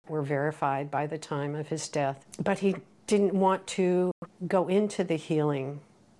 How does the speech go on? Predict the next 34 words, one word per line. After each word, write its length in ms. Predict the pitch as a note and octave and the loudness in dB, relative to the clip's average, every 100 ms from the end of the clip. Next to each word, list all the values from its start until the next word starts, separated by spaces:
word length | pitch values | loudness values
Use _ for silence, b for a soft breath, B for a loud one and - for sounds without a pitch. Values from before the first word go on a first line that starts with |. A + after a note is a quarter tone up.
| - - _ - - - - - - - | -20 -20 _ -20 -20 -20 -20 -20 -20 -6
aspects 640 | F3 D3+ D3 - D3 - - | 0 0 -2 -2 -2 -2 -4
of 140 | D3 | -2
these 280 | D3+ D3+ D3 | -2 -2 -2
memories. 720 | D3 D3+ D3+ C#3 C3+ D3+ - B B B B B B B - | -2 0 -2 -4 -6 -10 -12 B B B B B B B -4
And 180 | E3 D#3+ | 0 2
I 100 | E3+ | 2
was 200 | F#3+ - | 0 -2
finding 500 | F3 E3 E3 D#3+ D#3+ | 0 2 2 0 0
that 160 | D#3+ | 0
that 180 | D#3+ D3+ | -2 -2
was 160 | E3 - | -6 -4
happening 560 | - F3 - E3 D#3+ | -6 -6 -4 -4 -2
with 160 | D#3 D#3 | -2 -4
some 260 | - D#3+ | -2 -2
of 80 | D#3 | 0
the 80 | D#3+ - - | -2 -6 -4
cases 500 | A#3 - D#3 D#3+ - | -4 0 -2 -2 -6
in 140 | E3 D#3+ | -4 -2
which 240 | D#3+ D#3 | -2 -2
I 100 | D#3 D3+ | -4 -4
counseled 540 | - E3 E3 - E3 | -4 -2 -2 -4 -8
the 60 | D#3+ | -8
parents 520 | - F3 F#3+ E3+ - | -2 0 2 0 -4
on 100 | D#3 | -4
how 200 | E3 D#3 | -2 -4
to 100 | D#3 | -6
talk 320 | - E3+ D3+ | -4 -4 -4
the 80 | D#3+ | -8
child 400 | - D#3+ D#3+ D#3 | -4 -2 -2 -2
through 240 | - D#3+ | -4 -2
the 60 | D3+ | -2
past 400 | D#3 D#3 D3+ - | -2 -4 -4 -4
life 260 | D3+ D3+ - | -6 -6 -8
trauma. 480 | - G3+ A3 C#3+ | -4 -2 -2 -4